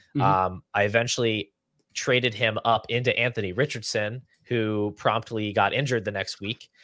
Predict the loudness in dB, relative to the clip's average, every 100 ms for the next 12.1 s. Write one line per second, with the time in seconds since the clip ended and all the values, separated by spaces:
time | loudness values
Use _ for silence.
0 | _ _ 4 6 6 4 0 0 2 2
1 | 2 0 0 0 -2 -4 _ _ _ _
2 | _ 2 4 4 2 2 2 2 0 0
3 | 2 2 2 0 -2 -8 -6 -6 -4 -4
4 | -2 0 2 2 0 -2 -4 -8 -10 -2
5 | 0 0 0 -2 -4 -6 -4 -2 -4 -4
6 | -2 -4 -4 -2 -2 -4 -8 -8 -4 -4
7 | -4 -2 -2 -2 -4 -4 -8 -10 -6 -6
8 | 0 0 0 -2 -6 -6 -10 -6 -4 -4
9 | -6 -10 -12 -16 -2 0 0 -2 0 2
10 | 2 2 4 4 2 -2 -6 -8 -2 2
11 | 4 4 0 -6 -6 -6 -8 -6 -6 -6